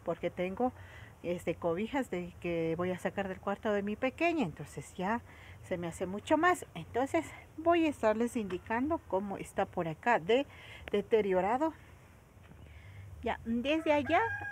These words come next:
es el hecho el cerramiento. Bueno, yo le hice por lo que yo sembré la planta de la fr-, frutilla o fresa allá, entonces yo le hice este cerramiento.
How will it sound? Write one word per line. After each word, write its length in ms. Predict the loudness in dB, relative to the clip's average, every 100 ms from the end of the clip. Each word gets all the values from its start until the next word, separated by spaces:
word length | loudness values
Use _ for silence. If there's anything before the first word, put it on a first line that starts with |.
| -4 4
es 400 | 6 8 8 6 0
el 380 | 0 0 -2 -8 -16 -18 -18 -18 -20 -18 -10 0
hecho 240 | 0 4
el 100 | 4
cerramiento. 800 | 6 6 6 6 6 6 4 0 4
Bueno, 220 | 6 6
yo 180 | 8 8
le 140 | 10 8
hice 280 | 6 2
por 180 | 4 6
lo 100 | 4
que 120 | 4
yo 100 | 2
sembré 300 | 4 4 6 6
la 100 | 6
planta 340 | 2 6 6
de 80 | 8
la 120 | 4
fr-, 220 | 2 -4
frutilla 580 | 2 4 6 6 8 6
o 40 |
fresa 480 | 6 6 6 6 2 0 -16 -16 -14 4
allá, 360 | 6 8 10 10
entonces 420 | 10 8 8 6
yo 140 | 6
le 100 | 6
hice 160 | 4 2
este 160 | 0 2
cerramiento. 720 | 4 6 8 10 8 8